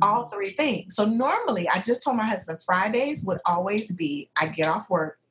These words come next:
Speaker 1: and I get in the bed for, like, three hours and take a nap.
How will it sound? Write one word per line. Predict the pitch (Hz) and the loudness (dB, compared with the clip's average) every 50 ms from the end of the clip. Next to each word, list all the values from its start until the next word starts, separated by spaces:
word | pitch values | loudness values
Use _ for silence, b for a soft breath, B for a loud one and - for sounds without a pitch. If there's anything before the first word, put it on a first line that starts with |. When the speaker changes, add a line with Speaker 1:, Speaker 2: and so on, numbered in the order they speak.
| - - | -4 -2
Speaker 1:
and | 165 160 | -2 0
I | 147 143 | -2 -4
get | 147 147 139 - - - _ - | -4 -6 -8 -8 -8 -12 _ -2
in | 180 175 175 175 | -2 0 0 0
the | 170 | 0
bed | 160 160 143 - - - - - _ _ _ - | 0 0 0 0 -2 -4 -8 -12 _ _ _ -2
for, | - - - | -2 0 0
like, | - 139 - - - - - | 0 -2 -2 -4 -8 -10 -6
three | - 170 160 - | -4 -2 0 2
hours | - 135 120 120 - - - | 2 2 2 2 -2 -2 -4
and | 143 - | -6 -8
take | 143 135 - 127 | -8 -8 -8 -8
a | - | -6
nap. | - - - - | -4 -4 -4 -4